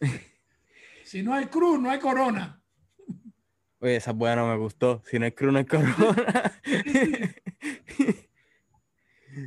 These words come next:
Speaker 1: Si otros dicen en inglés, dicen, No cross, eh, no, no
Speaker 2: No
Speaker 1: test,
Speaker 2: crown.
Speaker 1: no test, no, no, no test, no testimony.
Speaker 2: No testimony.
Speaker 1: <laughs> Si no hay prueba, no hay testimonio.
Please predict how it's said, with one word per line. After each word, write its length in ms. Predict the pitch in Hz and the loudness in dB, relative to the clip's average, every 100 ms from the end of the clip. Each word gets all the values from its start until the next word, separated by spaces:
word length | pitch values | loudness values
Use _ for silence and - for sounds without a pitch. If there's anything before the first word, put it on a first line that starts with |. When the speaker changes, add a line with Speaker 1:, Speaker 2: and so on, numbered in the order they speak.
| 123 | -10
Speaker 1:
Si 80 | |
otros 220 | 208 233 247 | -8 -6 -4
dicen 160 | - | -2
en 120 | 233 226 | -2 -2
inglés, 180 | 247 254 | -2 -2
dicen, 180 | 233 214 | -2 -2
No 220 | 254 294 | 2 2
cross, 500 | 285 311 339 - - _ _ _ - | 4 4 4 0 -16 _ _ _ -16
eh, 500 | 240 220 208 196 185 _ - | -8 -6 -6 -8 -12 _ -8
no, 280 | 208 262 - | -4 -4 -4
no 220 | 247 247 294 | -2 0 0
Speaker 2:
No 60 | |
Speaker 1:
test, 300 | - 339 320 | 2 2 2
Speaker 2:
crown. 380 | 165 143 135 127 - | 2 2 2 0 -4
Speaker 1:
no 180 | 262 | -4
test, 220 | - 269 - 233 226 - - | -2 -2 -2 -6 -6 -10 -4
no, 160 | 240 | 0
no, 200 | 262 202 | 0 0
no 260 | 180 277 302 | 0 0 0
test, 400 | 302 349 - - _ _ | 2 2 0 -12 _ _
no 200 | - 240 247 | -4 -2 0
testimony. 680 | 247 - 214 202 175 139 - _ _ - | 0 0 0 0 -4 -8 -20 _ _ -12
Speaker 2:
No 100 | 120 | -8
testimony. 760 | - 113 - 120 120 117 113 - - | -6 -8 -6 -4 -2 -2 -6 -4 -2
Speaker 1:
<laughs> 320 | 175 262 233 | 2 2 2
Si 100 | 214 | 0
no 120 | - | -2
hay 60 | 262 | 0
prueba, 280 | 277 277 254 | 2 2 0
no 60 | 254 | -4
hay 40 | |
testimonio. 640 | - - 233 226 208 185 | -8 -8 -6 -4 -6 -8